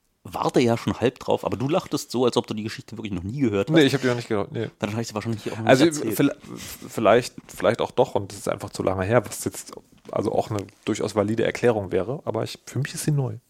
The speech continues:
Speaker 2: und gut. Ich, ähm, ich lasse mir von Freunden, die nach Japan fahren, äh, immer, also, also der Auftrag ist immer, „Bitte bring mir das erste absurde Ding mit, was du siehst.“ Und, äh, ich hab, leider fahren Leute, die ich kenne, nicht so oft nach Japan, deswegen hab ich nur zwei Dinge. Das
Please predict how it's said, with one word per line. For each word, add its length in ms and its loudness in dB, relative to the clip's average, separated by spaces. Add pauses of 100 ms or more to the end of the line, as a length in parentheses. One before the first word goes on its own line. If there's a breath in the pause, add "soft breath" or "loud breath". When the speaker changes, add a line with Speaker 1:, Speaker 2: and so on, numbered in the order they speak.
Speaker 2:
und 200 -4
gut. 240 -8 (600 loud breath)
Ich, 120 0
ähm, 540 4
ich 120 -8
lasse 200 -2
mir 100 0
von 140 -6
Freunden, 440 2 (320)
die 80 -2
nach 140 -2
Japan 320 4
fahren, 340 2 (880)
äh, 120 -4
immer, 460 2 (440)
also, 320 -8
also 200 -2
der 140 6
Auftrag 260 4
ist 80 -4
immer, 300 2 (400 loud breath)
„Bitte 220 2
bring 180 -4
mir 100 4
das 120 2
erste 320 4
absurde 340 0
Ding 260 0
mit, 160 -2
was 160 0
du 60 -4
siehst.“ 460 -6 (1040 loud breath)
Und, 260 -4 (180)
äh, 260 0
ich 120 -8
hab, 120 -6
leider 280 8
fahren 360 2
Leute, 240 2
die 60 -14
ich 80 -14
kenne, 140 -4
nicht 160 -6
so 160 -2
oft 160 0
nach 180 0
Japan, 260 4
deswegen 220 -4
hab 100 0
ich 60 -18
nur 120 -6
zwei 200 2
Dinge. 220 -2
Das 180 -8